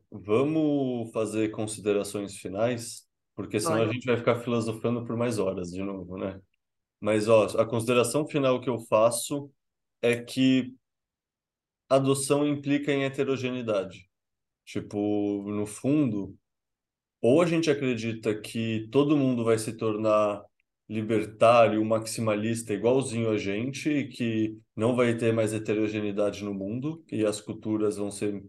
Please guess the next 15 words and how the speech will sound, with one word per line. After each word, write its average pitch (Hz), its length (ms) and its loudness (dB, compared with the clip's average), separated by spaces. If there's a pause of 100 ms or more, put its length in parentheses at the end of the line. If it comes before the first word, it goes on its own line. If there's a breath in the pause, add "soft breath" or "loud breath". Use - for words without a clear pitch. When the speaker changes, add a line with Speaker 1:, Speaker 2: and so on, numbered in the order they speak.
(360)
Speaker 1:
homogeneizadas 107 960 2
pra 104 140 -4
todo 113 220 -2
mundo 113 200 -2
se 101 240 -14
tornar 107 480 -2 (340 loud breath)
o 107 40 0
estereótipo 107 680 2
de 104 120 -4
um 110 80 -2
maxi 104 380 -2
de 101 120 -4
hoje 101 160 -2
em 107 80 -4
dia, 117 460 0